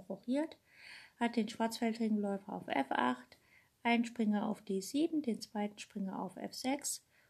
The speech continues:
und hat natürlich auch sieben Bauern auf A sieben, B sieben, C sechs,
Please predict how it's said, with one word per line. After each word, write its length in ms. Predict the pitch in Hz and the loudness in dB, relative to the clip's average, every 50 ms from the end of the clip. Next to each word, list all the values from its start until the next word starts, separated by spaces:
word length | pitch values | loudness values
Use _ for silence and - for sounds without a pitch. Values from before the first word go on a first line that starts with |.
| _ _ | _ _
und 240 | - 226 226 226 226 | 2 2 2 4 2
hat 140 | 214 208 - | 0 0 0
natürlich 300 | 214 208 - 190 180 - | -2 -2 -2 -4 -2 0
auch 140 | - 254 247 | 0 0 0
sieben 340 | - - 247 240 240 240 220 | 0 0 0 2 2 2 2
Bauern 440 | 226 214 214 214 214 214 214 214 - - - - - - _ | 4 4 4 4 4 4 2 0 -4 -10 -20 -20 -20 -20 _
auf 320 | - 214 208 196 208 - - | -2 0 0 0 -2 -2 0
A 240 | - 220 214 226 | 2 4 4 4
sieben, 380 | 226 226 - 226 220 226 220 214 | 2 2 0 0 2 4 2 2
B 200 | - 202 202 202 | 4 2 2 0
sieben, 360 | 196 - - 196 - 190 180 | 0 -4 -6 -6 -6 -6 -6
C 260 | - - - 302 339 | -4 -2 2 2 2
sechs, 500 | 349 - 311 320 320 320 - - - - | 4 4 4 4 4 2 0 -4 -4 -6